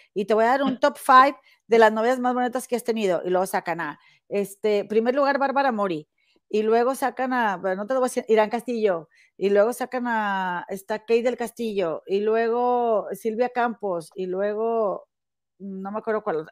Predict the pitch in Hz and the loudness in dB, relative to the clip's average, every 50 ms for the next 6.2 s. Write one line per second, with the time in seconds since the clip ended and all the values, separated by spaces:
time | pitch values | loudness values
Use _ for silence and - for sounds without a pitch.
0 | _ - 226 214 214 240 226 220 202 - 190 165 160 135 123 143 - 170 165 160 | _ 0 0 2 4 2 2 2 0 0 0 0 0 -2 -4 -6 -6 -4 -4 -4
1 | 156 - 170 160 170 175 185 185 180 160 - 170 135 110 107 - _ _ _ _ | -4 -6 -6 -2 0 0 0 -2 -4 -8 -12 -14 -14 -16 -18 -20 _ _ _ _
2 | _ _ _ _ _ _ _ _ _ _ _ _ _ _ _ _ _ _ - - | _ _ _ _ _ _ _ _ _ _ _ _ _ _ _ _ _ _ -6 0
3 | 262 285 311 311 - - 370 392 415 403 - 349 330 320 - - - - 247 240 | 2 4 4 4 6 6 6 6 6 4 4 4 4 2 0 -4 0 4 6 8
4 | 240 240 233 233 233 226 226 220 214 202 196 180 - _ _ _ _ _ _ _ | 8 8 8 8 8 8 8 8 6 4 0 -4 -12 _ _ _ _ _ _ _
5 | _ _ _ _ _ _ _ _ _ _ _ _ _ _ _ _ - - _ - | _ _ _ _ _ _ _ _ _ _ _ _ _ _ _ _ -20 -20 _ -14
6 | 247 - - 285 | -10 -6 -4 -2